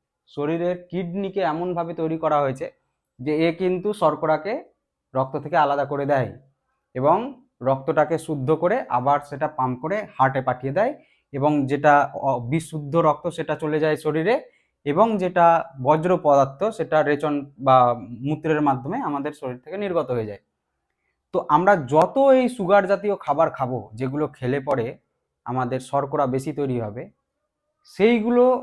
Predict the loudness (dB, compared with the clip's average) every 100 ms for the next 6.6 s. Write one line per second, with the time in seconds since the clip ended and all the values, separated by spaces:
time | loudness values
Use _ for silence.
0 | -6 _ -2 0 2 0 0 0 0 0
1 | 0 -4 -2 0 2 0 0 -2 0 -2
2 | -2 -6 -6 -8 -4 -2 -2 -4 -4 -2
3 | -4 -4 -4 -2 -4 -4 -6 -8 -8 -8
4 | -6 -6 -8 -12 -10 -8 -8 -12 -10 -10
5 | -12 -10 -10 -10 -18 -20 _ _ _ _
6 | _ _ -4 0 0